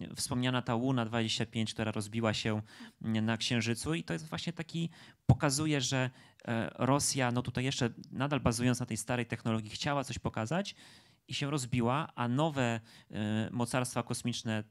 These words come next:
do których aspiruje, do których bycia aspiruje na przykład, e,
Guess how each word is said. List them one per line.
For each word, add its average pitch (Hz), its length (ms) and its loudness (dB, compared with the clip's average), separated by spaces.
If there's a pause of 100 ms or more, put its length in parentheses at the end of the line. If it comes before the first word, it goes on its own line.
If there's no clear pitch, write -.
(140)
do 113 180 -6
których 127 400 -4
aspiruje, 113 600 0 (360)
do - 60 -10
których 113 220 -2
bycia 120 220 -2
aspiruje 110 400 -2
na 104 80 -2
przykład, - 280 -6 (140)
e, 101 260 -4